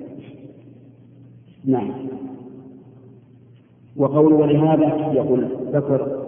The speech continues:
الشيخ بكر وفقه الله: "ولهذا كان فرض عين"، يعني كان الصدق فرض عين لا فرض كفاية، فلا يقول: "أنا أكذب"، والثاني يصدق، لا، لا يجوز أن، أن تكذب.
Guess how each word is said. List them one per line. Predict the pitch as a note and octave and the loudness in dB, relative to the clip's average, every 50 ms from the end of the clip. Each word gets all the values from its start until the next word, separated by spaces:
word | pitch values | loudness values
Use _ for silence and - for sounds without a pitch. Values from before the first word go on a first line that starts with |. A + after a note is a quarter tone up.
| - - | -12 -12
الشيخ | - - B2+ B2 A2+ C3 | -12 -8 -8 -6 -6 -6
بكر | C3+ C3 - C3+ B2+ | -6 -6 -4 -4 -4
وفقه | B2 A2+ - - - - A#2+ A#2+ | -4 -6 -6 -8 -6 -4 -4 -2
الله: | A#2+ C3+ D3 D3+ C#3 - - - - - - - - | 0 0 0 -2 -2 -6 -8 -8 -10 -10 -12 -8 -4
"ولهذا | - C3+ C3+ C3+ C#3 D3+ C#3+ C#3 | 0 2 2 4 4 4 2 2
كان | C3 - C#3 D3+ D3 C#3+ C3+ | 0 0 2 2 2 2 2
فرض | B2+ C3+ C#3+ D3+ C#3+ C3+ C#3 | 2 2 2 2 2 2 2
عين"، | C3 C3+ C3+ A#2 - - - - C3 - - - - - - - - - - - - - - - - - - - - - - - - - | 2 2 0 -2 -2 -4 -6 -8 -8 -8 -10 -10 -12 -12 -14 -14 -16 -18 -18 -18 -20 -20 -20 -20 -20 -20 -20 -20 -20 -20 -20 -20 -14 -12
يعني | A2+ A2 A#2 A#2 | -10 -8 -8 -8
كان | A2+ - C#3+ C#3+ C#3+ C3+ C3 B2 - C#3+ C#3 C#3+ - C3+ | -6 -2 0 0 2 0 0 -2 -4 -6 -8 -8 -10 -10
الصدق | C#3 - - - E3 D3+ - - - C#3+ | -12 -12 -10 -8 -8 -8 -8 -8 -10 -6
فرض | C#3 C3+ C3 A2+ | -4 -4 -2 -2
عين | C#3 B2+ D3 E3+ D3 C3+ D#3 - - - - - - - - - - - - - - - - - - - - - - - - - - - - - | -2 -2 0 0 0 0 -2 -4 -6 -8 -10 -10 -10 -12 -12 -14 -16 -16 -16 -18 -18 -18 -20 -20 -20 -20 -20 -20 -20 -20 -20 -20 -20 -20 -18 -8
لا | A#2 D3 E3 E3+ | -4 0 0 2
فرض | E3 E3 D3 - | 2 0 -2 -2
كفاية، | - - C#3 C3 B2+ A2+ G2 E2+ - - - - - - - - - - - - - - - - - - - - - - - - - - - - | -4 -6 -4 -4 -4 -4 -4 -6 -8 -10 -10 -12 -14 -16 -16 -16 -18 -18 -20 -20 -20 -20 -20 -20 -20 -20 -20 -20 -20 -20 -20 -20 -20 -20 -8 0
فلا | C3+ D3+ E3 E3+ E3+ | 2 4 4 6 4
يقول: | E3 E3+ E3 D3+ | 4 4 2 2
"أنا | C#3+ C#3+ E3 E3+ E3+ | 2 2 0 0 -2
أكذب"، | E3+ D3 C#3 C#3 A#2+ B2 B2 - - | -2 -2 -2 -2 0 0 -2 -2 -2
والثاني | C3+ - - - C3+ C3+ C3+ C3+ B2+ B2 A#2 C3 C3 - - - C3+ - | -4 -6 -2 -2 0 0 0 0 -2 -2 -6 -10 -10 -12 -12 -12 -6 -4
يصدق، | C#3 C3 - - - D3+ - - C3+ | -4 -4 -4 -4 -6 -6 -6 -6 -8
لا، | D3 D#3 D#3 D3+ - - - - - - - - - - - - - - - - - - - - - - - - C3 | -10 -10 -10 -12 -14 -16 -16 -18 -20 -20 -20 -20 -20 -20 -20 -20 -20 -20 -20 -20 -20 -20 -20 -20 -20 -20 -20 -8 -4
لا | C3 C#3 C3+ | -2 -2 -2
يجوز | C3+ C3+ C3+ | -2 -4 -4
أن، | C3 B2 A2+ | -6 -6 -6
أن | A2+ B2+ - A#2+ A#2 | -6 -6 -6 -6 -6
تكذب. | A#2+ B2 - - - - | -6 -8 -10 -10 -14 -16